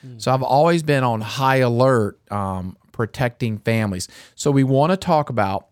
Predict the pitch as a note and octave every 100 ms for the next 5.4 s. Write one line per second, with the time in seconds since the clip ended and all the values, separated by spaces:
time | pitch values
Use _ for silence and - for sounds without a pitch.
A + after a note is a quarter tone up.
0 | _ - - B2 A#2+ C3 C#3+ - - C3+
1 | B2+ B2 B2+ _ _ _ B2 A#2 - A#2
2 | A2 - _ G#2+ A2 - _ _ _ B2+
3 | B2+ C3 C#3 F#3 - _ C3 B2+ B2+ A2
4 | G2 F#2+ G#2 - _ _ _ _ _ -
5 | B2 A#2 G#2+